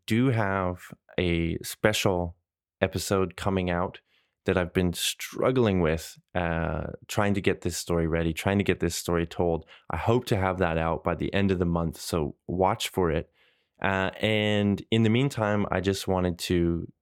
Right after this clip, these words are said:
give you an episode with a couple cool stories that I found. Keep the feed active, feed the beast, the beast being you, the people. And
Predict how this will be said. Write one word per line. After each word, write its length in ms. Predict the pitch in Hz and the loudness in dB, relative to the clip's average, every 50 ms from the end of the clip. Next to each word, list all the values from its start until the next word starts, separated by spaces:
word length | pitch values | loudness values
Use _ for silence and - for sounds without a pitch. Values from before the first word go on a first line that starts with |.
| _ _ _ _ - | _ _ _ _ -2
give 120 | - 123 117 | 0 2 2
you 100 | 120 117 | 2 4
an 100 | 110 104 | 2 2
episode 680 | 104 - 101 - - 101 95 92 90 87 90 87 87 - - - - _ _ | 0 0 -2 -2 0 2 2 2 2 2 0 -2 -4 -8 -18 -20 -20 _ _
with 140 | - 95 87 | 0 2 2
a 40 | 95 | 2
couple 240 | - 127 117 127 123 | 2 0 0 0 0
cool 240 | - - 117 110 | 2 2 2 2
stories 460 | 104 - - - 95 92 92 90 87 - | 2 0 0 0 2 2 2 2 0 0
that 100 | 90 87 | 0 0
I 100 | 87 85 | 0 -2
found. 600 | - - 92 87 85 85 85 85 85 85 - - _ _ - | -2 -2 -2 0 0 0 0 0 -2 -4 -4 -8 _ _ 0
Keep 180 | - 127 107 | 0 0 0
the 80 | - 104 | -2 -2
feed 260 | - - 113 107 101 | -2 0 2 4 4
active, 540 | 101 98 98 95 - 98 98 92 90 - - _ _ _ _ _ | 4 2 2 0 0 2 2 2 0 -2 -8 _ _ _ _ _
feed 320 | - - - 120 110 98 | -8 -2 -2 0 0 0
the 80 | 90 90 | 0 0
beast, 480 | 85 101 101 95 92 - - - - | 2 2 2 2 0 -2 -6 -8 -6
the 60 | - 85 | -6 -4
beast 320 | - 107 104 95 - - | -2 -2 -2 -2 -2 -2
being 240 | - 98 95 92 90 | 0 0 2 2 0
you, 200 | 85 95 98 92 | 2 2 2 0
the 80 | 90 | 0
people. 540 | 87 - 104 101 95 - 95 92 90 87 - _ _ - | -2 0 0 0 0 2 0 0 0 0 -4 _ _ -2
And 500 | - 139 151 156 127 104 98 95 95 95 | 0 0 2 2 2 2 2 0 0 -2